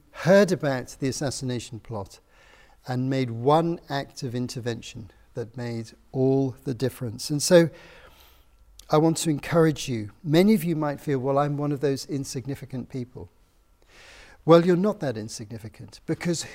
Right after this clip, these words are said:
who knows, at any point you could become a key person, a link in the chain of God's events for other people,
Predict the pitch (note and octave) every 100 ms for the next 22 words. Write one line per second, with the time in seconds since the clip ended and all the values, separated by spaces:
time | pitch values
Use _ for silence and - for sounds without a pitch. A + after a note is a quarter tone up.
0 | - - A#3+ B3 A3 C#3+ F2 F#2+ - -
1 | - - - _ _ _ _ - E3 -
2 | _ _ C4 C4+ C#4 B3+ - F#3+ G#2 F2
3 | - - C#3 D#3 A3 A3 A3 F#3 - C3+
4 | A2 A2+ _ _ _ _ - - - -
5 | - F#3+ F#3+ - F3+ D#3 - A#2+ - B2+
6 | B2+ B2+ D#3 G3 - G3 D#3+ D#3 - D#3+
7 | C3+ A2+ A2 - C#3 C#3 B2+ - A#2+ A#2+
8 | F#2+ D2+ - - _ _ - _ _ -
9 | A#2+ B2 B2 C#3 A#2+ - A2